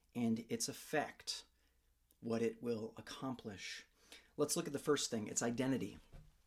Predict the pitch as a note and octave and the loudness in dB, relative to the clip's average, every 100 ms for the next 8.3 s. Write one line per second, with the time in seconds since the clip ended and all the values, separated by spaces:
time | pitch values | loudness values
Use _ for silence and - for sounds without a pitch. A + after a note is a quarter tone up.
0 | _ - - - D3 A2+ - - - - | _ -12 -2 6 8 8 2 -12 -12 2
1 | C#3 F3+ F3 C3+ C#3 C3+ - B2+ B2+ - | 6 8 6 6 6 6 4 -2 -2 0
2 | B2+ A2+ G#2+ - A#2+ A#2 A2+ - - - | 2 4 2 0 0 2 4 2 -4 -4
3 | A#2+ A2 - - A2 - - - - - | 0 2 0 0 -4 -4 -8 -20 -20 -20
4 | _ - - - - - - _ _ - | _ -20 -20 -20 -20 -20 -20 _ _ -8
5 | - D#3 C#3+ - - - A3+ C4+ G3+ - | 2 4 6 4 0 2 6 8 8 8
6 | - C3 C#3 B2 B2 B2 A#2+ G#2+ - - | 6 4 4 4 0 2 2 2 0 -2
7 | F3+ D#3+ A#2 - - - A2+ G#2 - A2 | 0 2 2 0 -6 -4 -2 -2 -4 -4
8 | F2+ - - | -4 -6 -10